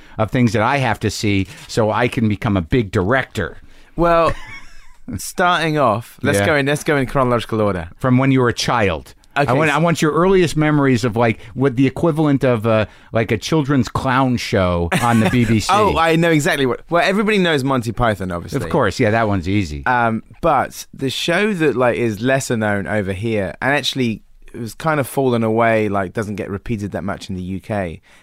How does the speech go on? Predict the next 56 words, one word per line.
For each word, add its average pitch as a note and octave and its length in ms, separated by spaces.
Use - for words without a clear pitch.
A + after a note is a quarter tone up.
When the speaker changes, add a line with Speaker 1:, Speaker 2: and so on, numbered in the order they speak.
Speaker 2:
which A2 140
was B2+ 220
almost C3+ 340
like G2 140
the G#2 60
kids' A#2+ 440
version F#2 460
of F2 60
Monty F2+ 280
Python, E2+ 500
was G#2 100
a G#2 80
show A2 240
called G2+ 220
The G2+ 80
Goodies. G2 640
Speaker 1:
Yeah. F#2+ 360
Speaker 2:
And A2 320
that A#2+ 220
was, A2+ 240
like, G#2 340
a, G#2 460
it C3 80
used F3 220
to F#3+ 60
get, E3 280
first F3 260
it - 60
was D3+ 100
shown C#3+ 240
at G2+ 80
nine B2 240
o'clock A#2 320
at - 60
night, G#2+ 420
Speaker 1:
Yeah. G#2 320
Speaker 2:
but A#2 80
it E2 60
was G#2 120
so C#3 280
popular B2 480
with G2 240
kids G2+ 560
that G#2 80
they G2+ 180
changed A2 380
the G2 60
slot - 340
to, G2 120
like, F#2 160
six - 380
thirty G2+ 400
on F2+ 100
a F2+ 60
Saturday. F2+ 680
Speaker 1:
Uh-huh, G#2+ 160